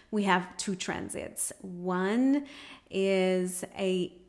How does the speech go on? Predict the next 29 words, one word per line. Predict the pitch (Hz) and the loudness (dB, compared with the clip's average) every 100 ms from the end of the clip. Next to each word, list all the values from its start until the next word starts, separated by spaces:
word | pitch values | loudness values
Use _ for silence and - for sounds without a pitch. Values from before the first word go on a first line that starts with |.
| _ | _
very | 349 339 | 2 4
beautiful | 233 262 285 294 277 277 | 4 2 2 2 4 4
one, | 269 262 | 2 2
an | 226 226 | 2 0
easy | 202 214 202 214 | 0 0 2 2
one, | 202 190 180 190 | 2 4 4 2
and | - 180 185 | 0 0 2
then | 185 | 2
we | 185 | 2
have | 180 170 | 0 -2
one | 170 165 160 | -2 -2 -4
that | 160 | -6
is | - 165 | -8 -8
a | |
little | 160 165 165 | -8 -6 -6
bit, | - 165 160 170 - - - | -4 -4 -4 -6 -8 -10 -10
uh, | - 180 170 170 175 196 - - 262 | -6 -4 -2 -2 -4 -6 -10 -4 2
<laughs> | 240 247 254 - 381 440 254 | 2 2 -2 -2 -4 0 6
not, | 262 240 - 214 | 8 8 4 0
not, | 226 220 208 - | 4 6 4 0
not | 214 208 208 208 | 2 6 6 4
so | - - 196 190 - 170 | 0 4 4 4 0 -4
easy | 175 165 170 151 175 | -2 -2 -4 -4 -4
to | 180 - - 170 165 180 | -4 -4 -2 0 0 -2
flow | - 185 170 151 180 | -6 -4 -2 -2 -4
through. | - 220 208 131 175 - - - - - - | -6 0 0 0 -6 -10 -16 -16 -18 -12 -2
And | 185 185 180 - | 2 2 0 -6
probably | - - 185 214 254 285 302 302 302 302 - | -20 0 2 4 4 4 6 6 4 0 -8
this | 190 175 170 - | -2 0 2 0